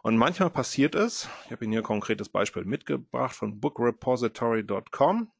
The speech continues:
Gucken wir mal in die Robots.txt. In der zweiten Zeile steht direkt disallow Doppelpunkt Slash Account Slash. Das heißt, alle U R Ls, in denen Slash Account Slash vorkommt, am Anfang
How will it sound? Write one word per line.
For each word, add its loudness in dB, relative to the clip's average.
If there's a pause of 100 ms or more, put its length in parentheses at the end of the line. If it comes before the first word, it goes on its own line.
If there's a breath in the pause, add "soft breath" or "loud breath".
(720)
Gucken -2
wir -2
mal -2
in -6
die -2
Robots.txt. -2
In -2 (400 loud breath)
der 0
zweiten 0
Zeile 2
steht -2
direkt -4
disallow 2
Doppelpunkt -2
Slash 0
Account -2
Slash. -2 (440 loud breath)
Das -6
heißt, 0
alle 4
U 2
R 4
Ls, 4
in -2
denen 2
Slash -2
Account 0
Slash -2
vorkommt, 0
am -6
Anfang -2